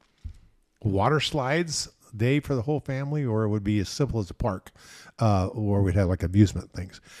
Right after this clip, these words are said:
But also that was kinda unique. And so it was, I don't know, you know, maybe, maybe because it wasn't a absolutely driven for-profit company, uh, maybe we had a little different focus,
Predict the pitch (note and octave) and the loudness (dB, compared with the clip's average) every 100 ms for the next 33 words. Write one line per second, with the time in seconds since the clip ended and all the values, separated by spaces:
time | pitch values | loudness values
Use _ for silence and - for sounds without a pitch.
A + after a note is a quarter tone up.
0 | - - B2+ - C3 - A#2+ G2+ C3 C#3+ | -18 0 0 0 -4 2 2 4 0 2
1 | A2 - - - _ _ - A2 G#2 G2+ | -2 -2 -12 -20 _ _ -6 -2 0 0
2 | G2 F#2 A2 - C3+ C#3 - C#3+ C4+ G#3 | -4 -6 -6 -2 0 0 -4 -12 -14 -10
3 | D#3 D#3 D#3 _ _ - - - - _ | -8 -6 -8 _ _ -20 -20 -20 -20 _
4 | _ _ _ _ _ _ _ - F#3+ F#3+ | _ _ _ _ _ _ _ 0 2 4
5 | F#3+ A3+ A#3 E3+ A3 A3+ F#3+ - E3 E3+ | 4 4 2 0 0 0 -4 -2 0 0
6 | D3+ - _ C#3+ D3 D#3 - C3+ B2 A#2+ | -4 -8 _ -2 0 -2 -4 -2 0 -2
7 | - _ _ - C3+ - D3 C3+ A2 G#2 | -10 _ _ -6 -4 -2 -2 0 0 6
8 | B2+ G#2+ G2 A#2 A2 - G#2 F#2 F#2+ - | 6 4 -2 2 2 2 0 -2 -8 -8
9 | F#2+ D#2+ E2+ - _ - _ _ _ - | -4 -4 -6 -14 _ -20 _ _ _ -4
10 | A2+ G2+ G2+ G#2+ C3 C#3+ C3+ A2+ A#2+ A#2 | -2 0 -2 0 0 2 0 0 0 0
11 | G#2 B2 G2+ F2 A2+ G2 - F#2+ - | -2 -4 -6 -8 -6 -6 -6 -10 -10